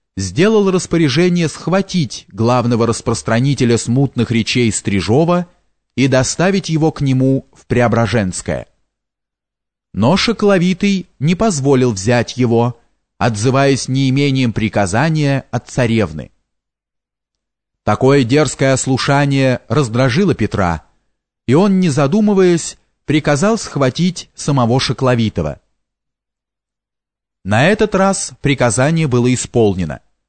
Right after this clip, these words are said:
Солдаты из потешных уловчились захватить Федора Леонтьича в Измайлове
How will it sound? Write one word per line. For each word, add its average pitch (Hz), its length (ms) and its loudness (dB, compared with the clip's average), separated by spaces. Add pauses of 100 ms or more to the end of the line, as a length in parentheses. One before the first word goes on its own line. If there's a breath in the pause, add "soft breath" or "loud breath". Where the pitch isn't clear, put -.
(420)
Солдаты 127 640 0
из 120 120 -2
потешных 123 800 -2 (420)
уловчились 156 880 0
захватить 160 640 -2
Федора 120 400 2
Леонтьича 113 800 0
в 101 160 -4
Измайлове 156 800 0